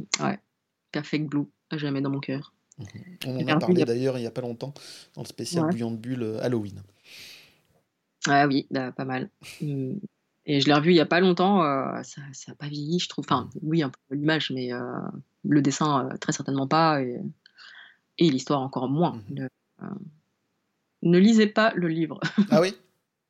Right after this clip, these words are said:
Speaker 1: Oh, quelle horreur.
Speaker 2: D'accord.
Speaker 1: J'ai détesté, j'ai
Speaker 2: Mhm.
Speaker 1: détesté. Déjà, la fin n'est pas la même.
Speaker 2: Mhm.
Speaker 1: Elle est, pff,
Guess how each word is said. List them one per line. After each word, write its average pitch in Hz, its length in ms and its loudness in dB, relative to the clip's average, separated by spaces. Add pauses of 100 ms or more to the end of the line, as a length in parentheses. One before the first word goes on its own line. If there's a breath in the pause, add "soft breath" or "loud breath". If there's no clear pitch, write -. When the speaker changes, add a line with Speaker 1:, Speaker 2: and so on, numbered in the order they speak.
(120)
Speaker 1:
Oh, 285 180 -2 (160)
quelle - 160 -4
horreur. - 400 -8 (180)
Speaker 2:
D'accord. 180 320 -16 (600 loud breath)
Speaker 1:
J'ai 135 180 -2
détesté, - 640 -6 (200)
j'ai 139 120 -6
Speaker 2:
Mhm. 110 60 -4
Speaker 1:
détesté. 101 220 -12 (200)
Déjà, 165 340 4
la 160 140 4
fin 190 180 2
n'est 165 140 4
pas 180 120 0
la 170 120 2
même. 170 320 0 (220)
Speaker 2:
Mhm. 147 80 -12
Speaker 1:
Elle 151 260 -8 (280)
est, 139 400 -6 (160)
pff, - 300 -16